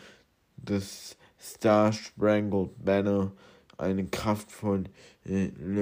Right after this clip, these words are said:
politische Botschaft sendete. Ihr seht, Politik und Frieden waren sicherlich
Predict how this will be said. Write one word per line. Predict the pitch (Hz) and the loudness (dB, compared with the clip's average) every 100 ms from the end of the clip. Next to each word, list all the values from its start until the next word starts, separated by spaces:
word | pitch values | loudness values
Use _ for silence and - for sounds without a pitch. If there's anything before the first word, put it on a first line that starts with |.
| 98 95 - _ | 0 -2 -8 _
politische | - 107 101 92 107 104 107 113 | -6 -4 -2 -4 -6 -10 -6 -4
Botschaft | 110 98 80 71 80 - - | -4 -4 -6 -6 -8 -10 -12
sendete. | - 69 64 65 - 73 - - - - - | -12 -10 -10 -14 -14 -16 -16 -20 -20 -20 -8
Ihr | 110 | -4
seht, | 110 135 139 - - | 2 4 4 -2 -4
Politik | 143 147 175 175 175 - | 2 6 6 4 -2 -2
und | 143 | -4
Frieden | 143 151 143 131 123 | 0 2 2 2 2
waren | 117 117 | 2 2
sicherlich | 113 110 113 135 104 104 107 | 2 2 2 0 0 0 -2